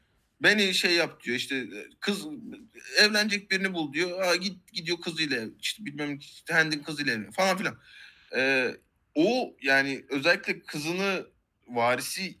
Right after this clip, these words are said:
yapma konusundaki ısrarı ve bu konudaki devamlılığı na bir motivasyon aracı olarak ikidir o hançeri kullanıyorlar.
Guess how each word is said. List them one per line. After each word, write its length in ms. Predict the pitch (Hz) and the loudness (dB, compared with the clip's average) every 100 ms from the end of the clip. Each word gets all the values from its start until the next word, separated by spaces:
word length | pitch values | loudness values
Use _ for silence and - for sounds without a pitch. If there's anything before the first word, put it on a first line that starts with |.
| _ | _
yapma 360 | 139 135 160 165 | 0 0 -4 -2
konusundaki 540 | 165 160 156 151 170 | -2 -2 -4 -4 -6
ısrarı 680 | 143 - - 147 139 131 117 139 | -4 -2 2 2 2 -2 -6 -6
ve 200 | 123 113 | -6 -6
bu 100 | - | -6
konudaki 360 | 139 135 - | -6 -6 -2
devamlılığı 800 | 113 123 151 151 113 110 123 127 _ _ _ _ _ _ _ _ _ _ _ _ _ _ _ _ _ _ _ _ _ _ | 0 0 0 -2 -4 -4 -6 -10 _ _ _ _ _ _ _ _ _ _ _ _ _ _ _ _ _ _ _ _ _ _
na 380 | 131 202 247 185 | 0 2 2 0
bir 400 | 208 190 - - | 0 0 -4 -4
motivasyon 840 | 143 151 - 180 180 - 202 208 | -4 -4 0 0 0 0 0 2
aracı 460 | 180 151 151 151 175 | 2 2 2 2 0
olarak 440 | 165 127 135 - | 0 2 2 0
ikidir 320 | 220 220 175 214 | -6 -10 -6 -2
o 140 | 208 | 0
hançeri 460 | 170 170 175 175 165 | 0 0 0 0 0
kullanıyorlar. 560 | 151 127 110 92 - | -2 -2 -2 -6 -12